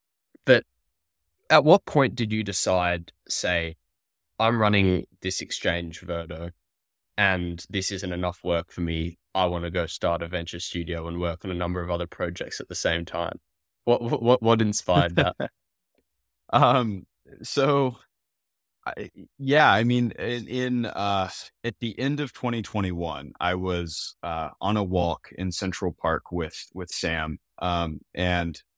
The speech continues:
Speaker 2: we were talking about, uh, essentially, like, what the five-year,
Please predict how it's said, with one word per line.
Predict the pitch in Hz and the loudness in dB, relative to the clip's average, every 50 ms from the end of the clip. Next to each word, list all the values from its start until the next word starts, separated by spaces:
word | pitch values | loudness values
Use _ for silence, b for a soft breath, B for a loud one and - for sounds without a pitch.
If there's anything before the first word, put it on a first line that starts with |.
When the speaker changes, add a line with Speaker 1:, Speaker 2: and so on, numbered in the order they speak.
| _ _ _ _ _ _ _ - | _ _ _ _ _ _ _ 2
Speaker 2:
we | 113 117 | 2 4
were | 120 117 120 | 4 4 4
talking | 107 135 120 123 135 - 147 135 127 | 4 6 6 6 6 4 4 4 4
about, | 113 104 113 101 101 101 95 - - _ _ | 4 4 6 6 6 6 4 2 -4 _ _
uh, | - 95 92 92 90 85 73 69 - _ _ _ _ _ _ _ _ _ _ _ _ _ _ _ _ _ _ _ _ _ | -6 -2 -2 0 0 -2 -4 -6 -12 _ _ _ _ _ _ _ _ _ _ _ _ _ _ _ _ _ _ _ _ _
essentially, | 120 - - 139 127 110 - 135 131 | -8 -4 -2 0 0 0 0 0 2
like, | 120 113 104 92 - | 4 2 2 2 0
what | 110 110 98 | -2 -2 0
the | - 110 | 0 -2
five-year, | - - 101 95 98 98 98 98 95 92 90 87 85 - | 0 2 2 2 2 2 2 2 4 4 4 2 0 -2